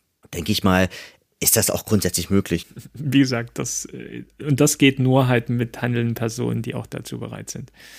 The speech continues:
Speaker 2: Und ich
Speaker 1: Genau.
Speaker 2: glaub, ähm, die sind, ähm, die sind jetzt da. Ja, äh, schauen wir mal. Ähm, f-, andere, andere Trainer, die ihr so im Kopf gehabt hättet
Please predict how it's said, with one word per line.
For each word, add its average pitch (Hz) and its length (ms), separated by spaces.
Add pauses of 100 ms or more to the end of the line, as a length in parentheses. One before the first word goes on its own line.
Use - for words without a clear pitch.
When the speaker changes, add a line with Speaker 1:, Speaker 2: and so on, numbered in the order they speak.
(340)
Speaker 2:
Und 120 100
ich 95 80
Speaker 1:
Genau. 117 180
Speaker 2:
glaub, - 160
ähm, 120 440 (100)
die 120 140
sind, 113 480 (260)
ähm, - 440 (260)
die 120 60
sind 110 180
jetzt - 220
da. - 120 (540)
Ja, 180 200 (160)
äh, 131 200
schauen 143 200
wir 175 40
mal. 185 340
Ähm, 139 440 (140)
f-, - 280
andere, 147 540 (220)
andere 151 360
Trainer, 160 400
die 147 240
ihr 143 120
so 143 120
im 131 140
Kopf - 420
gehabt - 420
hättet - 480